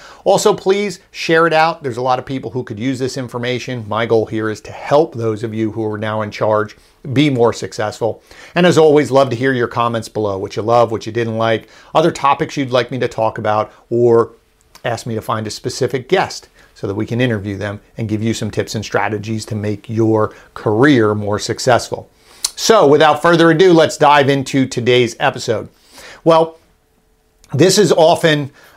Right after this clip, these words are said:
a topic that new leaders ask me about, even internally, or when I've hired them in, or when I go consult for other companies.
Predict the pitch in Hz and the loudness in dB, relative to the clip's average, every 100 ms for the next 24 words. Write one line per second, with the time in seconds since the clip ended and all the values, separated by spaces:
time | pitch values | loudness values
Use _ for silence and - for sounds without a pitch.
0 | - 135 127 - 147 123 127 117 - 151 | -2 0 0 0 0 2 0 -2 -6 -12
1 | 107 117 110 113 _ - 120 123 135 123 | -4 -2 -2 -4 _ -12 -6 0 0 2
2 | 131 127 113 107 101 - _ _ _ _ | 0 0 0 -2 -6 -14 _ _ _ _
3 | 123 135 - 123 120 107 104 104 104 107 | 0 0 -2 -6 -2 -2 0 -2 -2 -4
4 | _ - - 131 139 127 110 - 123 135 | _ -20 -6 -2 0 0 -4 -6 -2 -2
5 | 165 185 185 _ _ - 107 104 101 98 | -2 -4 -8 _ _ -4 -2 -2 -2 -6
6 | 98 - 113 117 110 110 139 156 113 107 | -6 -2 0 0 -2 -4 -2 0 0 0
7 | 107 104 110 104 110 101 - 120 123 - | -4 -4 -4 -4 -8 -8 0 0 -2 -10
8 | 123 120 123 - 143 120 117 - _ - | -2 0 0 -4 -6 -4 -6 -10 _ -8
9 | 147 196 240 - | -6 -4 -8 -12